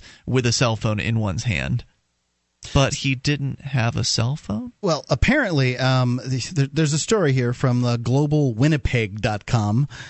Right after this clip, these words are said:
Speaker 2: Um, it's apparently an elderly man who doesn't even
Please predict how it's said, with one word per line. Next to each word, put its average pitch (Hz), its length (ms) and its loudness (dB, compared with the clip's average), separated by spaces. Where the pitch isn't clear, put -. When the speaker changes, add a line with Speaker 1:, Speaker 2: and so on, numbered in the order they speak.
Speaker 2:
Um, 110 600 -2
it's - 520 -4
apparently 196 480 0
an 131 60 2
elderly 156 480 0
man 113 380 0
who 127 180 0
doesn't 151 300 -2
even 131 200 -2